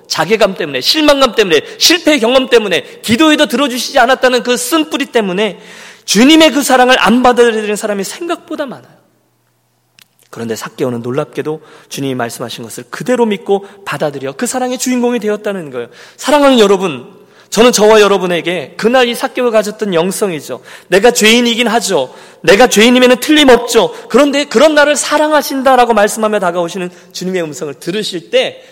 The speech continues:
"네, 주님, 감사합니다. 너무너무 감사합니다." 그분의 사랑을 받아 누리는 저와 여러분이 되시기를 바랍니다. 한쪽 면이라면 또 있습니다. 아주 반대로, 여러분, 혹시 우리들 가운데 의인 의식 속에 이 스토리를 바라보는 분이 계실지도 몰라요.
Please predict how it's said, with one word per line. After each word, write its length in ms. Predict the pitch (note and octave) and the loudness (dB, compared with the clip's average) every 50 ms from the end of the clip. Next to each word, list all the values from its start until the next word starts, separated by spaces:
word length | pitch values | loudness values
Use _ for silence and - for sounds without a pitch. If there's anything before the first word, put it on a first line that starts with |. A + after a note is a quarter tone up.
| - _ _ _ | -20 _ _ _
"네, 480 | - D3 D3 F3+ A#3 C4+ C#4 C4 B3+ A#3 | -6 0 4 6 6 6 6 6 4 2
주님, 280 | A#3+ A#3 A#3 B3 A#3+ G3+ | -2 -2 -2 -2 -4 -4
감사합니다. 1040 | - F3+ F3 A3 A#3+ A#3 - - A3+ G#3+ G3+ F#3+ F#3 F3 G3+ F#3 F3+ - - - - | -4 -4 -2 -2 -2 -2 0 2 2 2 2 -2 -2 0 2 0 0 0 -4 -2 2
너무너무 420 | E3 G#3 B3 C#4 C4 C4 B3 B3 | 4 4 6 6 6 4 4 4
감사합니다." 640 | G#3 G3 G3 G3 - G#3 F#3+ F3 D#3+ D3+ D3 D3+ C#3+ - - - - _ _ | 2 0 0 -2 -2 -4 -4 -4 -6 -6 -6 -6 -6 -6 -12 -20 -20 _ _
그분의 260 | - D3+ D3+ D3+ D3+ | -10 -6 -4 -2 -2
사랑을 380 | C#3+ - D#3 C#3+ C#3 C3 C3 - | -2 -2 -2 -2 -2 -2 -4 -6
받아 260 | - C#3+ D3+ G3+ G#3 | -6 -2 2 2 2
누리는 420 | G3+ F3+ D#3 D3 C3 B2 A#2 A2+ - - _ | 2 0 -2 -4 -4 -6 -8 -12 -14 -18 _
저와 260 | - - C3 B2 A#2+ | -10 -6 -4 -4 -2
여러분이 280 | A#2+ A#2+ A2+ A2+ A#2 A#2 | -4 -6 -6 -10 -12 -14
되시기를 540 | A2 G#2 G2 - - - G2+ G2+ G2+ G2 F#2 | -12 -12 -12 -12 -12 -12 -14 -16 -16 -16 -16
바랍니다. 600 | - - - - G2+ F#2+ F#2 - - - - - _ _ _ _ _ _ _ _ _ _ _ - - _ _ _ _ _ _ _ _ _ _ _ _ _ | -16 -16 -14 -14 -16 -18 -20 -20 -20 -20 -20 -20 _ _ _ _ _ _ _ _ _ _ _ -20 -20 _ _ _ _ _ _ _ _ _ _ _ _ _
한쪽 400 | - - A#3 A#3+ - C4 A#3 G#3+ | -14 -10 -10 -6 -4 -4 -4 -4
면이라면 480 | E3+ C3+ C3 B2+ B2 A#2 A#2 A2+ A#2+ - - | -4 -8 -8 -10 -12 -12 -14 -16 -14 -10 -6
또 120 | C4+ C#4+ | -6 -4
있습니다. 300 | C4 - - G3 D#3+ C3 - | -4 -4 -6 -6 -4 -6 -4
아주 280 | - - A3+ A3+ E4+ C4 | -2 0 0 2 2 0
반대로, 500 | G3 E3+ D#3 D3+ C#3 B2+ B2 A#2+ E3+ - - - - - - - - _ - | 0 -2 -4 -4 -4 -4 -4 -8 -10 -14 -18 -20 -20 -20 -20 -20 -14 _ -2
여러분, 200 | F3+ B3 C#4 C4+ | 0 2 2 2
혹시 200 | D#4+ C4 - E4 | 0 0 0 0
우리들 360 | C4+ A#3 A3+ C4 A#3+ C4 A#3+ | 0 0 -2 -4 -4 -4 -4
가운데 520 | G#3 F#3+ E3 E3 E3+ E3+ G#3 F3+ C3 - - _ - | -2 -4 -4 -4 -4 -6 -6 -6 -6 -10 -14 _ -4
의인 340 | D#3+ F#3+ B3 D4 D4 C4+ | -2 -2 -2 -2 -4 -4
의식 220 | B3+ A#3+ - C4 - | -6 -8 -8 -10 -8
속에 260 | - A#3 A3 G#3 G#3 | -6 -6 -4 -2 -2
이 140 | F3 E3 F3+ | -4 -4 -6
스토리를 340 | - - - G3 F#3 E3+ E3+ | -8 -6 -6 -6 -6 -6 -8
바라보는 420 | D3+ C#3 C3+ D3 C#3+ C#3+ C#3 C3+ | -8 -8 -6 -6 -6 -8 -10 -12
분이 160 | B2+ B2+ B2+ A#2+ | -14 -16 -16 -16
계실지도 500 | - B2 A2 - B2+ - - - - B2+ | -12 -12 -12 -12 -12 -12 -14 -16 -16 -16
몰라요. 360 | G#2 F#2+ F2 - - - | -16 -18 -18 -20 -20 -20